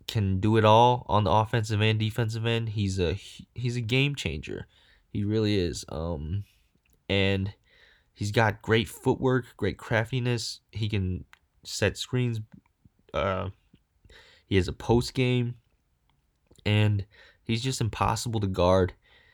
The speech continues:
And he's also really hard to score on. Now, uh, number nine, I have Russell Westbrook. Now, Russell Westbrook, he has the talent and the athletic ability to be,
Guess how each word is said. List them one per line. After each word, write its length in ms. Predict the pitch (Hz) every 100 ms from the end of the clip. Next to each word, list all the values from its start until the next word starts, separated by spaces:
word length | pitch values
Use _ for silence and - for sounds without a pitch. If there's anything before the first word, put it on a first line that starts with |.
| _ -
And 420 | 90 104 113 131
he's 280 | 120 123 123
also 380 | - 156 - 156
really 260 | 117 135
hard 240 | 139 127 135
to 60 |
score 360 | 127 - 123 139
on. 280 | 78 57 - _ _ _ _ _ _ -
Now, 460 | 107 101 98 95
uh, 180 | 95 92 - - - - - _ _ _ _ _ _ _ _
number 260 | - 113 123
nine, 480 | 120 139 180 185 -
I 80 | -
have 340 | 110 117 101
Russell 340 | 92 95 - 85
Westbrook. 680 | 104 131 - 156 147 - - _ _ _ _
Now, 220 | - 110 107
Russell 280 | 135 160
Westbrook, 520 | 123 127 - 147 139 _ _ _ _ -
he 280 | - 170 208
has 340 | 196 220 196 123
the 120 | 123
talent 420 | - 123 127 78
and 360 | 101 101 98 98
the 180 | 98
athletic 380 | 95 - 104 101
ability 380 | 101 98 98 90
to 60 | 87
be, 400 | 92 85 90